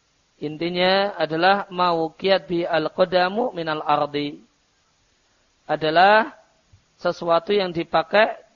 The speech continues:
di telapak kaki untuk melindungi dia dari tanah, langsung bersentuhan dengan tanah.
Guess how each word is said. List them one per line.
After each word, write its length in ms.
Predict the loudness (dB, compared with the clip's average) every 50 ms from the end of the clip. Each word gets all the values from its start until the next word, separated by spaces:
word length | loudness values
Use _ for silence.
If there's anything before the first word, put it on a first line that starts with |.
| _
di 140 | -6 -6 -4
telapak 560 | -4 -2 0 0 0 0 0 -2 -6 -4 -2
kaki 400 | -2 -2 -2 0 0 0 0 -2
untuk 320 | -6 -8 -8 -6 -6 -8 -6
melindungi 560 | -6 -6 -4 -4 -4 -6 -6 -6 -8 -8 -8
dia 320 | -4 0 2 4 4 2
dari 320 | 0 -2 -2 -2 -2 -4 -4
tanah, 480 | -2 -2 -2 -2 -4 -6 -8 -8 -6
langsung 400 | -6 -6 -6 -6 -6 -8 -8 -6
bersentuhan 800 | -6 -8 -8 -6 -8 -8 -4 0 2 4 4 4 2 0 -4 -8 _ _ _ _ _ _ _
dengan 400 | -12 -10 -8 -6 -6 -6 -6 -2
tanah. 560 | -2 -2 -2 -2 -4 -8 -10 -12 -20 _ _